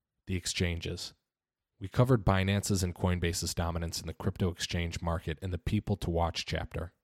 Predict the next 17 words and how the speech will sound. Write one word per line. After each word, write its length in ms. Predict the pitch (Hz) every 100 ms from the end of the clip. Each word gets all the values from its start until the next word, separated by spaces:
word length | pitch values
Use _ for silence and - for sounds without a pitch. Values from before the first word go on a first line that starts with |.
| _ _ _ _
These 160 | 107 107
giants 340 | 113 101 95 90
are 80 |
hardly 400 | 85 98 104 117
the 160 | 110 92
only 180 | 95 92
important 400 | 87 - 87 85
exchanges 500 | - - 90 85 85
worth 280 | 85 90 -
keeping 340 | 95 90 85
an 60 | 85
eye 200 | 85 82
on 120 | 82
in 60 |
twenty 260 | - 87 82
twenty-three, 500 | - 82 82 80 76
though. 240 | 71 -